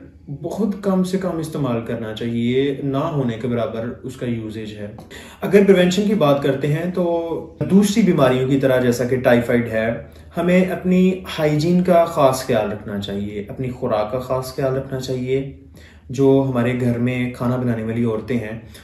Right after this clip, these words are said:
उनको चाहिए कि अपने हाथ खाना बनाने से पहले अच्छी तरह साफ़ करें। जो हम पानी इस्तेमाल कर रहे हैं पानी को उबाल कर इस्तेमाल करें,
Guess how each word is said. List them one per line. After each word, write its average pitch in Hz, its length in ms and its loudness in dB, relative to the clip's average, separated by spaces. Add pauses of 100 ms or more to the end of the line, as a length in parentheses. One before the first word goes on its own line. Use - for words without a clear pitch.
(140)
उनको 135 240 -2
चाहिए 117 320 -2
कि 131 100 -4
अपने 127 180 -6
हाथ 110 360 -4
खाना 117 240 -6
बनाने 101 300 -6
से 101 100 -8
पहले 110 280 -8
अच्छी 120 360 -8
तरह 117 220 -6
साफ़ 98 400 -8
करें। 120 300 -8 (720)
जो 131 260 4
हम 127 200 -4
पानी 123 260 2
इस्तेमाल 117 400 -4
कर 104 180 -6
रहे 104 180 -8
हैं 110 220 -8 (400)
पानी 113 340 -4
को 123 120 -4
उबाल 104 440 -4
कर 113 140 -8
इस्तेमाल 110 440 -6
करें, 113 240 -6